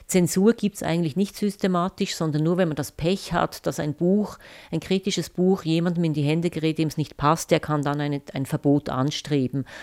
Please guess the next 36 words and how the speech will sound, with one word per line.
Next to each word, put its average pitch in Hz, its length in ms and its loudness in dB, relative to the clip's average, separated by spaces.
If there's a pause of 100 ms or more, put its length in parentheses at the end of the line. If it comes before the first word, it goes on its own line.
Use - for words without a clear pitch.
(120)
Aber - 140 -2
es - 100 -4
gibt - 180 -4
keine 151 380 4
institutionalisierte 160 1080 0
Zensur 160 440 0
für 165 100 0
Literatur, 151 640 -4
also 143 140 -4
dass 135 200 -8
ein 143 120 -4
Buch 143 400 -8
zuerst - 420 -10 (140)
bewilligt 170 480 8
werden 175 320 8
müsste. 151 480 6 (400)
Und 185 140 0
als - 280 2
dann 185 300 6
der 190 100 8
Moment, 170 640 4
ähm, 160 300 2
der 156 180 2
Revolution 151 800 2
kam, 175 440 0
ist 170 200 -2
das - 140 -4
mir 175 140 4
plötzlich 170 440 -2
so - 140 -4
schlagartig 180 560 -4
bewusst 165 420 -2
geworden, 160 460 0
dass 160 200 -4
das - 280 -6 (200)
tatsächlich, 175 760 0